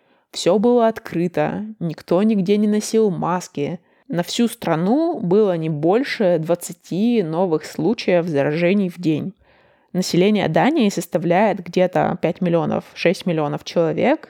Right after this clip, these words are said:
и вот было двадцать случаев всего на всю страну каждый день. Здесь, наоборот, люди с недоверием и подозрением смотрели на тех, кто носил маски.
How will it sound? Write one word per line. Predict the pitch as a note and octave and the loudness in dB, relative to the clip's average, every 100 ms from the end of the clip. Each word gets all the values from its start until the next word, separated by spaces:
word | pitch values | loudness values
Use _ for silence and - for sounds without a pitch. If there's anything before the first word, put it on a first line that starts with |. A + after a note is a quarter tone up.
| _ | _
и | E3 G#3 G#3 | -2 0 2
вот | F#3 F#3 - | 0 -2 0
было | F#3+ F3+ D#3 | 2 2 0
двадцать | E3+ D#3 D#3+ G3 - C#3+ - - | -4 -2 0 0 0 -4 -4 -16
случаев | - F3+ B3 - D#3+ - | -6 -2 -2 0 -2 -2
всего | - F3 G3 A#3 | -6 0 2 2
на | E3 | 0
всю | - G3+ | -4 -6
страну | - E3+ D#3 D3 _ | -2 -4 -2 -8 _
каждый | - E3+ D#3+ | -2 -2 -2
день. | C#3+ - - _ _ _ _ _ _ _ | -2 -4 -6 _ _ _ _ _ _ _
Здесь, | F3 D#3 F3 A#3 F#4 - - _ | -10 -2 2 2 2 -4 -14 _
наоборот, | - F#3 F3+ E3+ G3 A3 G3 F3 | -6 -2 0 2 2 4 2 0
люди | G3 F3+ G3 F3 E3+ | -2 0 2 0 0
с | F#3 - | -2 -2
недоверием | G3 F3 D#3+ E3 B3 C#4+ A3+ E3+ F3 - | 0 2 2 2 2 2 2 0 -2 -4
и | F#3 | -8
подозрением | - F3 F#3+ F#3+ F3+ F#3+ F#3 E3+ D#3 | -2 0 0 2 2 2 2 -2 -4
смотрели | F3 F3 F#3 F3+ F3+ | -4 -6 -2 0 2
на | D#3+ D#3 | 0 -2
тех, | D3+ E3+ G#3+ D#4+ - - | -6 -2 -2 -2 -8 -20
кто | - F3+ G3 | -4 0 2
носил | A3 G3 - F#3+ F3 | 0 -2 0 0 0
маски. | D#3 D#3+ - - C#3+ | -2 -4 -4 -6 -6